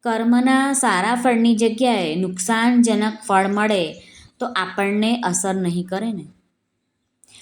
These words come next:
સફળતા અથવા નિષ્ફળતા મળે ત્યારે યાદ રાખો કે કર્મનું ફળ જગત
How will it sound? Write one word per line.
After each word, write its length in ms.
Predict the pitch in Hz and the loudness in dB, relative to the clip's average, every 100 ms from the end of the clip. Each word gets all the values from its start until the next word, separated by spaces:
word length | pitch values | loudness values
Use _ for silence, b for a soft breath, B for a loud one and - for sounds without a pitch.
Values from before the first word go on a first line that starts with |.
| b | b
સફળતા 640 | - 214 240 254 254 269 262 | -2 -2 0 0 2 4 4
અથવા 320 | - 240 240 | 2 0 6
નિષ્ફળતા 600 | 240 240 - 233 226 226 | 8 6 4 0 0 0
મળે 300 | 233 247 208 147 160 - _ _ _ _ b b - | 0 0 -2 -4 -10 -18 _ _ _ _ b b -4
ત્યારે 300 | 226 220 226 | -2 -2 -2
યાદ 320 | 202 202 208 | -2 -2 -2
રાખો 380 | 220 214 - 240 | 0 -2 0 0
કે 160 | 196 190 | 0 -4
કર્મનું 600 | 185 190 190 196 202 214 | 0 0 2 0 0 -2
ફળ 380 | 214 214 208 185 - 147 | -2 0 2 2 -2 -6
જગત 380 | 151 165 214 220 | -2 0 0 -2